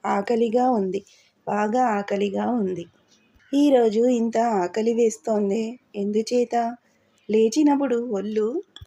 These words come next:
జోగిందతనికి. భోజనం చేస్తున్నప్పుడే నిద్ర వచ్చింది. అలసటతో వల్లెరక్కుండా నిద్రపోయేడా రాత్రి. జరిగినదంతా కల, నిజమా అనుకున్నాడు.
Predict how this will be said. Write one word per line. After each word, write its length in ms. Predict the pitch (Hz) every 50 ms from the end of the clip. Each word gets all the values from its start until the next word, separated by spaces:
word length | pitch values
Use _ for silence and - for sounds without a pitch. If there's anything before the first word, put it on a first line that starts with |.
| _ _ _ _ _ _ -
జోగిందతనికి. 1120 | 214 196 220 214 190 196 202 240 262 254 247 240 226 220 - 208 208 214 214 - 202 - - - _ _ _ _ _ _ _ _ _ -
భోజనం 560 | 175 208 202 196 196 254 254 269 285 285 285
చేస్తున్నప్పుడే 880 | 285 262 262 247 - - - 269 254 247 240 233 233 - 254 247 214 269
నిద్ర 360 | 277 262 226 214 - 226 226
వచ్చింది. 600 | 226 226 220 - - - 226 220 220 214 214 220 - _ _ _ _ _ _ _ _ _ -
అలసటతో 680 | 208 214 226 254 262 285 294 294 302 269 277 254 269 277
వల్లెరక్కుండా 1040 | 269 247 220 202 202 208 208 233 247 262 262 254 _ - 277 269 247 240 247 262 269
నిద్రపోయేడా 1000 | 262 247 226 185 185 - 208 220 220 - 220 220 220 220 214 214 220 233 233 240
రాత్రి. 400 | 240 208 180 180 - - - 185 - _ _ _ _ _ _ _ _ _ _ - 175
జరిగినదంతా 1000 | 170 208 208 202 220 247 269 269 269 277 285 269 262 247 254 277 269 269 285 277 -
కల, 360 | 214 208 214 220 233 247 262 262 _ - 226
నిజమా 500 | 220 220 233 247 262 247 240 240 240 233 - -
అనుకున్నాడు. 800 | 233 214 190 - - 214 208 196 185 185 185 185 180 208 247